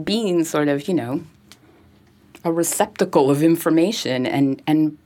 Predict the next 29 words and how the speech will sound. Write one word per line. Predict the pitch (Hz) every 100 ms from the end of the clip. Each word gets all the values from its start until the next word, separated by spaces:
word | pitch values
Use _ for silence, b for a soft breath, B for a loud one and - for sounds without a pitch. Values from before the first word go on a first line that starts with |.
| _ - -
and, | 180 180 180 - _ _ _ -
and | 180 175
feeling | 202 196 190
strongly | 185 - 151 170 165 139 135
and | 147 139
opinionated. | 143 - 160 151 135 120 -
I | -
think | 147 175 170 - -
that | 143 131 - _ _ _ _ _ _ _ _ - _ _
not | 165 175
only | 160 143
for | - -
artists, | 160 202 143 -
but | 139
I |
think | 143 165
for | 147 -
anybody, | 151 156 143 110 101
frankly, | 127 - 113 110 123 - b b b b
is | 147 143
that | 139 131 - b b b
the | -
pursuit | 147 - 151 - 175
of | 147
knowledge | 143 135 127 120
should | - - 120
be | 123
a |
priority | 117 - 123 107 - -